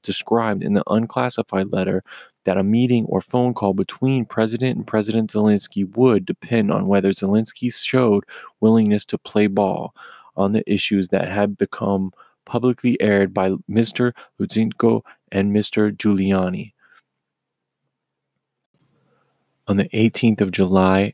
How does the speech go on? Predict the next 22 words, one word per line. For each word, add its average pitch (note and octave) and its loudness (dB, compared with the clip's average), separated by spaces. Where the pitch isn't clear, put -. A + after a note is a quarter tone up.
an G2 -4
Office A2 0
of A2 2
Management G#2 2
and F#2+ -4
Budget G2+ 2
official F2+ -2
informed G#2 2
departments G#2+ 0
of A2+ 0
agencies G2 0
that F#2+ -4
the G2 -2
president G2 0
earlier A#2+ 2
that A#2+ 0
month A2+ 2
had - -4
issued G#2 0
instructions G2+ -2
to - -4
suspend G2 0